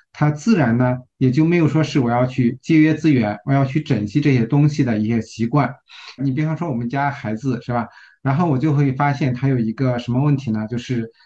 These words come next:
他的铅笔啊，这个，这些钢笔啊，经常都会丢。哎，为什么会丢呢？因为在他眼中，哎，我丢了之后，呃，妈妈马上又要，又会给我新的，那他就没有珍惜这种，啊，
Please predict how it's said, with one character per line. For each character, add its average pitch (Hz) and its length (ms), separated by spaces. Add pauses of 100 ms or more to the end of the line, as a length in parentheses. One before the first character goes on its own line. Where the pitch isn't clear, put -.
(120)
他 143 140
的 131 280
铅 151 300
笔 117 220
啊， 120 380
这 127 180
个， 117 380 (280)
这 135 120
些 131 160
钢 151 240
笔 120 160
啊， 117 100
经 151 180
常 139 140
都 139 100
会 131 180
丢。 139 380 (160)
哎， 127 120
为 170 160
什 160 100
么 156 80
会 131 160
丢 151 240
呢？ 127 160 (220)
因 175 100
为 143 460
在 185 100
他 165 140
眼 120 240
中， 139 280
哎， 139 140
我 131 80
丢 185 180
了 190 80
之 - 120
后， 165 320 (300)
呃， 151 120
妈 156 240
妈 185 140
马 123 180
上 175 100
又 202 140
要， 123 260 (100)
又 170 200
会 156 140
给 165 120
我 143 120
新 156 320
的， 117 160 (280)
那 156 140
他 165 140
就 185 120
没 190 120
有 190 100
珍 110 260
惜 151 180
这 156 120
种， 113 320
啊， 110 300